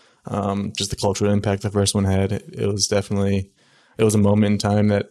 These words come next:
that won't be forgotten. And then just to have, it was just two years ago he passed away, uh, Chadwick Boseman. And it, it still, it still hurts today thinking about it. But within those two years for Coo-, Ryan Coogler to be able to basically start from the ground up,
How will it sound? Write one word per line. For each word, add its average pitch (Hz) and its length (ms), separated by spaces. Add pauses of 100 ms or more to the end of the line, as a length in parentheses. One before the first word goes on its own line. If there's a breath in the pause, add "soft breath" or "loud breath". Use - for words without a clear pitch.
that 98 200
won't 98 160
be 101 100
forgotten. 101 560
And 98 100
then 98 240
just - 240
to 101 80
have, 98 380 (360 soft breath)
it - 40
was 107 100
just 131 160
two 123 140
years 104 280
ago 95 180
he 95 120
passed 98 340
away, 98 440
uh, - 180
Chadwick 98 380
Boseman. 98 500 (460 loud breath)
And 107 100
it, 98 160
it 98 120
still, 104 540
it 104 120
still 104 220
hurts 101 200
today 101 240
thinking 98 320
about 110 300
it. 104 120
But 101 240 (540 soft breath)
within 110 240
those 117 200
two - 140
years 110 360
for 101 260
Coo-, 110 500
Ryan 110 220
Coogler 110 260
to 107 60
be 104 140
able 104 160
to 104 380
basically 110 320
start 107 260
from 101 80
the 98 40
ground 101 320
up, 101 220